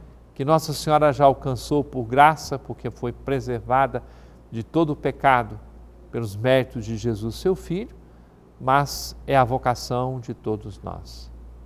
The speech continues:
É bom começar essa semana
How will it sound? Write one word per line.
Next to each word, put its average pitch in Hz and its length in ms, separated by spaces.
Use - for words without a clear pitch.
É 143 100
bom 170 240
começar 160 520
essa 127 240
semana 113 640